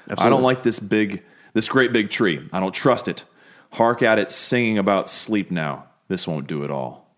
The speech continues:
Speaker 2: Mm-hmm.
Speaker 1: Yes, y-, here you go. He pulled himself to his feet, staggered off to see what had become of the ponies,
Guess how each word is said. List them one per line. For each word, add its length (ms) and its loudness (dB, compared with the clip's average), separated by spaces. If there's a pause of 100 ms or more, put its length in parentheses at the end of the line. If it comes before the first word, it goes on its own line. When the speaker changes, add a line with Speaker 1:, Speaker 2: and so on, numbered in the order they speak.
(340)
Speaker 2:
Mm-hmm. 180 -6
Speaker 1:
Yes, 280 0
y-, 100 -4
here 120 0
you 100 4
go. 240 0
He 100 -2
pulled 280 2
himself 400 0
to 120 -2
his 160 2
feet, 320 0 (260)
staggered 440 2
off 200 2
to 80 -6
see 200 0
what 140 2
had 100 2
become 340 -4
of 80 -6
the 60 -10
ponies, 600 -2